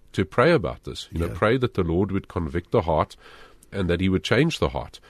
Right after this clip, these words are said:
Speaker 1: Uh, many a times we see the outside of a
Speaker 2: Mm.
Speaker 1: person, but
Speaker 2: But
Speaker 1: God
Speaker 2: God
Speaker 1: looks
Speaker 2: sees,
Speaker 1: at the
Speaker 2: yeah.
Speaker 1: heart, and he
Speaker 2: Yeah.
Speaker 1: sees the heart, and he can bring that same conviction like you had running to the kitchen. You know,
Speaker 2: Yeah.
Speaker 1: God brings that type of a conviction at times,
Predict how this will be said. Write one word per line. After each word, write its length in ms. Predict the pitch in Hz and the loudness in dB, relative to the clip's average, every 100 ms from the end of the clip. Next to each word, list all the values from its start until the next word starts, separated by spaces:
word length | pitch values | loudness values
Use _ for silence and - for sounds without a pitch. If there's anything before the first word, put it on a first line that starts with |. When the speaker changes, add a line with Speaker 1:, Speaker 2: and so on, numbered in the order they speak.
| - _ | -20 _
Speaker 1:
Uh, 160 | - 82 | -4 -2
many 320 | 80 95 151 | 0 2 2
a 60 | 131 | 2
times 420 | - 92 69 78 | 2 0 -2 -4
we 220 | 85 139 | -2 0
see 320 | - - 64 | -2 -4 -8
the 160 | 65 82 92 | -6 -4 0
outside 540 | 90 - 76 - - - | -2 -2 -6 -6 -12 -6
of 160 | 82 | -2
a 80 | 82 | 0
Speaker 2:
Mm. 60 | 80 | 0
Speaker 1:
person, 300 | 85 - 71 | -2 -4 -4
but 180 | 80 - | -4 -4
Speaker 2:
But 80 | |
Speaker 1:
God 200 | 85 110 110 | 4 6 6
Speaker 2:
God 60 | |
Speaker 1:
looks 180 | 80 78 80 | 2 -2 -2
Speaker 2:
sees, 20 | |
Speaker 1:
at 120 | 80 | -6
the 120 | 73 67 | -6 0
Speaker 2:
yeah. 60 | |
Speaker 1:
heart, 400 | 92 98 - - - | 4 4 2 -12 -10
and 140 | 82 | -4
he 60 | 85 | -4
Speaker 2:
Yeah. 60 | |
Speaker 1:
sees 340 | 76 120 135 - | -2 0 0 0
the 100 | 78 | -2
heart, 300 | 73 71 - - - - | -2 -6 -8 -20 -20 -6
and 160 | 92 82 | -4 -2
he 180 | 139 | -2
can 240 | 160 - 170 | 0 0 2
bring 240 | 92 101 | 2 2
that 160 | 95 85 | 2 0
same 300 | - 117 110 | 0 0 0
conviction 580 | - 82 95 - 98 82 | -2 0 -2 0 -2 0
like 260 | 80 - | -4 -4
you 160 | 85 78 | -4 -2
had 300 | 82 87 80 | -2 -2 -2
running 340 | 82 87 90 | -2 0 -2
to 120 | - | -4
the 80 | - | -4
kitchen. 340 | - 107 - - - - | -2 -2 -4 -10 -20 -10
You 120 | 98 87 | -2 0
know, 60 | |
Speaker 2:
Yeah. 40 | 80 | 4
Speaker 1:
God 260 | 107 165 | 6 6
brings 300 | 92 92 85 | 4 0 0
that 180 | 82 85 | -4 -4
type 220 | 87 82 | -2 -2
of 100 | 95 | -4
a 40 | 87 | -4
conviction 520 | 101 92 127 - 156 | -4 -2 -2 -2 -4
at 100 | 104 | -4
times, 320 | - 60 69 | -8 -10 -12